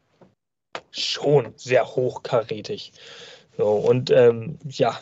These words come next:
wir haben es gerade angesprochen. Claudio Castagnoli gegen Eddie Kingston, äh, vielleicht da mal so zwei, drei Worte zu. Jetzt f-, fange ich wieder bei dir an, Benny. Ähm, als Main Event, war das irgendwie, war das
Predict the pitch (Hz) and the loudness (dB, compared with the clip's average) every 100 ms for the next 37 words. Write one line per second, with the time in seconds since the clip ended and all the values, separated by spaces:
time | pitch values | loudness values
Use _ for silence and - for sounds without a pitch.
0 | - 123 113 127 127 131 123 165 165 - | -14 -8 -8 -2 2 4 4 4 4 2
1 | 120 117 107 - - _ _ _ _ _ | 0 0 -4 -10 -14 _ _ _ _ _
2 | _ _ - - - 160 165 156 151 156 | _ _ -20 -14 4 4 4 2 2 2
3 | 151 160 175 160 160 151 151 151 165 185 | 2 0 -2 -4 -4 -4 -6 -2 -2 -2
4 | - 214 208 165 156 151 147 139 131 156 | -4 -4 -2 2 6 6 4 0 -6 -2
5 | 147 151 151 151 185 185 180 175 - 160 | -2 -2 -8 -4 -2 0 0 -4 -4 -2
6 | 165 156 135 170 196 - 196 170 156 156 | 2 2 2 0 -2 -2 0 0 0 -6
7 | 156 160 160 139 156 151 156 143 135 160 | -2 0 0 -2 0 2 2 2 2 0
8 | 175 160 165 170 165 - - _ - 131 | 0 0 2 0 -4 -14 -20 _ -2 -2
9 | 135 131 _ _ _ _ _ - 151 156 | -2 -8 _ _ _ _ _ -8 -4 -2
10 | 156 151 220 226 139 139 135 143 202 - | 2 4 4 0 0 -2 0 0 0 -4
11 | 185 202 202 165 180 190 185 151 156 160 | -6 -4 -4 -4 -4 -2 -2 -4 -4 -6
12 | 165 143 170 175 - | -4 -4 0 0 -2